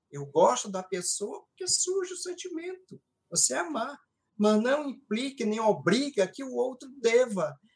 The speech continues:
me amar nesse mesmo nível de exigência, de, de, de troca, de correspondência, tipo, não,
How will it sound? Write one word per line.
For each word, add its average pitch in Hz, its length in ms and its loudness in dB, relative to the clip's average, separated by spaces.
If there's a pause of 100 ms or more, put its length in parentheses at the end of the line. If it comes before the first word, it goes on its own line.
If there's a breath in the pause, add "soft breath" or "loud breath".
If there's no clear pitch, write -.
(200)
me 190 200 6
amar 196 500 4
nesse 233 340 -2
mesmo 240 280 -4
nível 226 480 4
de 196 100 0
exigência, 180 960 2
de, 147 300 -10
de, 143 160 -12
de 143 180 -18 (220)
troca, 180 720 2 (360)
de 139 120 -6
correspondência, 160 1200 2
tipo, 160 300 -10
não, 196 260 0